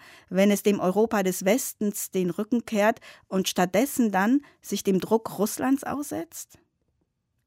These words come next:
Fragen über Fragen, die mir an diesem Jahrestag durch den Kopf gehen.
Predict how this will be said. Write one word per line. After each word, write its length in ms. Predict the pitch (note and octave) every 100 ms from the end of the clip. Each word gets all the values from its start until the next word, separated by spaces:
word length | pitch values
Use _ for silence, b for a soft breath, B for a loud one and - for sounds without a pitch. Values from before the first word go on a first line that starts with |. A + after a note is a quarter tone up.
| _ _
Fragen 680 | - - G#3+ B3 C4+ C#4+ C#4
über 200 | A#3 B3
Fragen, 680 | A#3+ - G3+ A3 G3+ F3+ E3
die 100 | F3
mir 180 | F3+ E3
an 140 | F3+
diesem 240 | F3+ F#3
Jahrestag 720 | F3+ E3+ F#3 G3+ - F3 F3+ -
durch 120 | F#3+
den 160 | G#3+
Kopf 320 | G3+ F3 - -
gehen. 360 | F#2+ F#2+ -